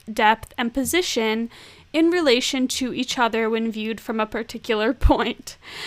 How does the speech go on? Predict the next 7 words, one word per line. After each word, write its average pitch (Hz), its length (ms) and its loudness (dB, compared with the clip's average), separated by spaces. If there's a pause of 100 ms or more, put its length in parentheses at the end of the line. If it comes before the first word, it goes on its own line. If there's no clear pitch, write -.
(720)
And 269 240 4
that 254 440 4
just 349 240 2
had 359 240 0
so 277 260 0
many, 330 360 2
um, 226 400 -2